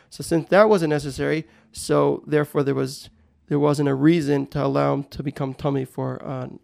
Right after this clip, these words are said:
immediate family. This mitzvah is inapplicable to the Kohen Gadol. That was when the time the temple stood. In the same chapter, verse thirteen, we have the positive commandment that the Kohen Gadol should marry only a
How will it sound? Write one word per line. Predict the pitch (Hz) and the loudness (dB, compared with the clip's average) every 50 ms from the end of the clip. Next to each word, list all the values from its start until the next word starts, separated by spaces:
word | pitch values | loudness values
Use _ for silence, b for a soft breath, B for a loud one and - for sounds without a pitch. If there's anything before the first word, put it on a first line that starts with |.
| _ | _
immediate | 202 165 151 147 143 139 - | -12 -10 -8 -8 -8 -8 -8
family. | - - 147 143 139 135 123 - - - _ | -2 0 0 0 0 -2 -4 -8 -12 -10 _
This | - 127 - | -8 -2 0
mitzvah | 165 165 - 156 | 0 0 2 0
is | 151 135 - | -2 0 -2
inapplicable | 135 135 131 - - 160 160 - 170 156 165 151 147 143 | -4 -4 -4 -2 0 0 0 0 -2 -2 0 0 0 0
to | - - - 139 135 127 | -4 -6 -6 -6 -6 -6
the | 131 131 131 139 139 131 b b b b b b _ | -6 -6 -8 -8 -8 -10 b b b b b b _
Kohen | - - 143 131 135 135 | -14 -10 -8 -8 -4 2
Gadol. | 156 175 185 180 190 185 180 - _ _ | 2 4 4 4 4 2 2 -2 _ _
That | - 143 139 139 | -6 -4 -4 -4
was | 135 139 139 131 | -4 -4 -4 -4
when | - 139 135 | -4 -4 -4
the | 135 | -4
time | - 151 143 139 | -4 -2 -2 -2
the | 131 131 | -4 -4
temple | - 139 147 151 | -8 -8 -8 -10
stood. | - - - 151 147 - 165 - _ _ | -10 -4 -2 -2 -2 -2 -6 -12 _ _
In | - 147 143 | 0 2 2
the | 143 | 2
same | 131 - 180 175 165 165 | 4 6 8 8 8 6
chapter, | - - 175 156 160 165 - - 190 196 196 | 4 4 6 6 6 4 4 4 4 4 4
verse | 185 165 151 143 139 135 - - - | 4 2 0 -2 -2 -2 -4 -8 -12
thirteen, | 151 - - - _ - 156 156 156 151 - 165 156 160 175 196 208 233 220 - _ | -12 -14 -16 -12 _ 2 2 2 2 2 2 2 4 4 4 4 2 0 -4 -8 _
we | - 143 135 | -4 -2 0
have | 147 143 143 139 | 2 2 2 2
the | 131 143 | 2 0
positive | - 156 151 156 151 151 151 139 | 2 4 4 4 4 2 -2 -4
commandment | - 147 139 151 170 185 180 - | -4 -2 0 0 0 0 0 -2
that | 147 139 - - | -6 -8 -6 -8
the | - 139 | -8 -6
Kohen | - - 147 143 143 | -2 0 0 0 2
Gadol | 143 151 151 151 147 147 143 | 2 2 2 2 2 0 -2
should | - - - - 143 139 139 139 - _ _ _ _ _ _ _ | -6 -8 -6 -4 -2 -2 -2 -4 -8 _ _ _ _ _ _ _
marry | - 156 143 151 151 156 151 151 147 147 - | -4 0 2 4 6 6 6 4 4 2 2
only | - - 165 160 156 151 151 147 147 - - | 2 2 2 4 2 2 2 2 0 0 -2
a | - 147 139 139 139 139 143 | -2 -2 0 0 -2 -4 -6